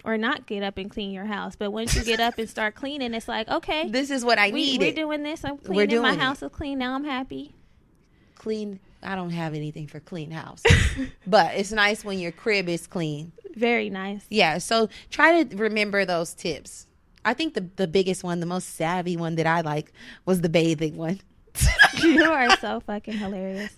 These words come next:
Speaker 2: I like that one.
Speaker 1: That was a good one.
Speaker 2: You know, just make sure you
Speaker 1: Good
Speaker 2: just
Speaker 1: analogy.
Speaker 2: do it every day and keeping yourself from,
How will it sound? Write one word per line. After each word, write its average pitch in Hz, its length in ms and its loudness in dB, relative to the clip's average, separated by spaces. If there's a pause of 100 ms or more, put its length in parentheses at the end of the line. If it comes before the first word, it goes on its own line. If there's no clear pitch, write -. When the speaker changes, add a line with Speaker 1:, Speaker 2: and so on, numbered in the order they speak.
(140)
Speaker 2:
I 262 160 12
like 247 240 6
that 202 220 2
one. 156 220 -8
Speaker 1:
That 269 160 4
was 285 140 0
a 214 80 -4
good 196 200 -8
one. 208 200 -14
Speaker 2:
You 269 160 0
know, 302 220 2
just 277 280 -8
make 294 160 0
sure 311 160 -2
you 285 200 2
Speaker 1:
Good 233 100 -2
Speaker 2:
just 220 100 -4
Speaker 1:
analogy. 190 320 -12
Speaker 2:
do 294 200 0
it 294 60 2
every 269 280 2
day - 460 -6 (580)
and 226 180 0
keeping 262 380 0
yourself 233 420 -4
from, 214 380 -6